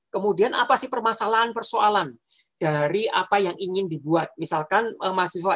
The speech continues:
ini persoalannya tentang akademik, eh, asesor ya, tentang pendidikan formal yang membuat stres gitu. Nah, kemudian dikembangkan. Ini kalau cuman pendidikan formal tidak akan memungkinkan, misalkan nggak gitu.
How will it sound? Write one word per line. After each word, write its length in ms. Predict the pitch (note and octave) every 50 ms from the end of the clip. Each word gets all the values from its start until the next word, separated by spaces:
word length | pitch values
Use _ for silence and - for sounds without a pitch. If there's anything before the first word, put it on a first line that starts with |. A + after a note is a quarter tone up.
| - C4
ini 240 | C#4+ C#4 A#3 A#3+
persoalannya 560 | B3+ - A3+ - G#3 - F#3 F#3 F#3 F#3+ A#3 B3
tentang 480 | - G3 F#3 - G#3 A3 A3 - - _ -
akademik, 560 | - F#3 - F#3+ D#3 E3 D#3 D#3 F3+ F3+ -
eh, 400 | _ - - E3+ E3+ E3+ E3 D#3+ - -
asesor 560 | E3+ D#3+ - F3 F3 - G3 F#3+ - - -
ya, 160 | - D3+ E3 E3 _ _ - - - - _ _ -
tentang 320 | F3 E3 E3 G#3 G#3 F#3+
pendidikan 480 | G#3 F3+ D#3 D3 - D#3+ E3 F3+ D#3+ D#3+
formal 400 | F#3 F3 D#3+ E3 F#3+ G#3+ A3 G3
yang 80 | F#3
membuat 320 | F3 E3 D#3 D3 D#3+ E3 -
stres 640 | - - F#3 F3+ - - - - - - - - - _
gitu. 320 | - - E3 - C#3+ -
Nah, 160 | - C#3+ D3+ -
kemudian 320 | - E3+ F3 F3+ B3 B3
dikembangkan. 560 | A#3+ A#3 G#3+ F3+ F3 F3 G3 F3+ - D#3 -
Ini 140 | - F#3+ B3+
kalau 240 | C4 A3+ A3 A3 -
cuman 240 | - - G3+ A3 G#3
pendidikan 400 | G3+ A3 F#3 F3 D#3+ E3+ F#3+ E3+
formal 320 | D#3+ E3 E3+ D#3 E3+ A3+
tidak 240 | A#3+ G#3+ E3+ - D3 -
akan 200 | E3 D#3 E3 D#3+
memungkinkan, 640 | E3 D#3 D3+ - F#3 F3 F3 - F#3+ E3+ - - -
misalkan 360 | F#3+ - - E3+ - F3+ E3+
nggak 160 | D#3 - -
gitu. 280 | - - - - D3+